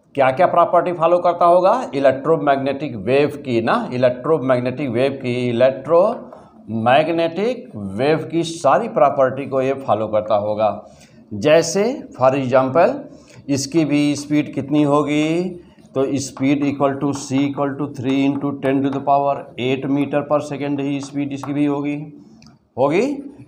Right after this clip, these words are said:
इसमें भी दो vector होंगे, electric vector and magnetic vector होंगे बेटा, है ना? इले-, दोनों vector होंगे, दो vector होंगे। दोनों vector हमेशा ही एक दूसरे के किस पर होंगे? Perpendicular होंगे ना। तो electric vector और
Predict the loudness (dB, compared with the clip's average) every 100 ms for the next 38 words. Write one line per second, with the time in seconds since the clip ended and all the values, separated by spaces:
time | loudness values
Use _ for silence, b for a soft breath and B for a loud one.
0 | -10 -4 -2 0 0 2 2 2 0 0
1 | 0 0 -2 -4 -2 -4 -4 -4 -4 0
2 | 0 2 0 -2 -4 -4 -6 -4 -4 -2
3 | -4 -2 -4 -4 -4 -6 -8 -16 _ _
4 | _ _ _ _ -20 _ -20 -10 -2 -2
5 | -2 -10 -16 -6 -4 0 2 2 2 2
6 | 2 2 2 0 0 0 0 2 2 2
7 | -2 -8 B B B -14 -2 4 4 4
8 | 2 0 2 0 2 0 0 2 2 2
9 | -2 -2 -2 -2 -2 -6 -2 -2 -2 -4
10 | -4 0 0 2 0 0 2 0 2 -2
11 | -2 2 2 2 0 -2 -2 -4 B B
12 | B -4 -2 -2 -2 0 0 -2 -4 -4
13 | -4 0 0 0 -6 -12 0 4 6 4